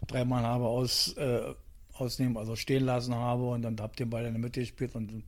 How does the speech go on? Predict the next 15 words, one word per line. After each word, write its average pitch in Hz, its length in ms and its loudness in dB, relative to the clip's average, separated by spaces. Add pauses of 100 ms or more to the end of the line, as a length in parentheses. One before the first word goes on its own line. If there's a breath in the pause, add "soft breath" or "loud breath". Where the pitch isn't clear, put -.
(600 loud breath)
einer 120 180 2
hat 117 140 0
bloß 120 180 -4
das 117 80 -2
Bein 123 280 0
oder 117 160 0
den 110 100 -8
Kopf 123 240 -8
rangehalten 117 500 -2
und 110 140 -4 (1080 soft breath)
hat 127 200 -2
mich 117 160 -2
auch 123 140 0
sehr 113 240 -2
gefreut. 107 480 -6